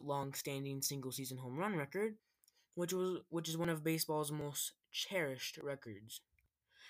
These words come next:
Three more new franchises were formed in the nineteen sixty-one nineteen sixty-two season, in addition to the Angels. Each league now had ten teams after this,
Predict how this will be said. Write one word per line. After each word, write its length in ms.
Three 140
more 180
new 140
franchises 580
were 100
formed 440
in 40
the 60
nineteen 420
sixty-one 760
nineteen 300
sixty-two 460
season, 500
in 120
addition 260
to 80
the 120
Angels. 480
Each 180
league 260
now 220
had 160
ten 220
teams 280
after 220
this, 360